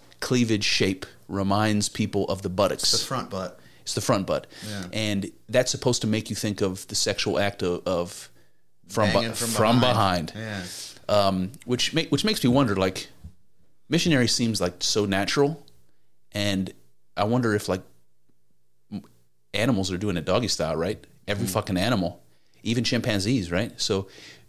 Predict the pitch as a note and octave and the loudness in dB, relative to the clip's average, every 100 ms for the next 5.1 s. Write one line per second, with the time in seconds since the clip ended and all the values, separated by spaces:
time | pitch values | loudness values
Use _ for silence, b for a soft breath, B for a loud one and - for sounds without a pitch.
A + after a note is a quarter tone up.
0 | - G2+ B2+ D3+ D3 - D3+ - E3+ F3 | -10 -4 0 2 2 0 0 2 2 2
1 | G3+ - - - A2+ D3+ A#2+ - B B | 0 -4 -18 -8 2 4 4 2 B B
2 | B2 B2 C#3+ C3 B2 C3+ D3 A#2 A2+ A2 | 4 6 6 4 6 6 6 4 2 0
3 | A2+ B2+ A2+ F#2+ A2 A2+ - G#2 F#2+ F#2+ | 0 2 2 4 2 2 2 2 4 2
4 | - - G#2 F#2+ A#2 F2+ D2+ D2 - - | 0 0 0 2 2 0 -2 -4 -6 -6
5 | - | -10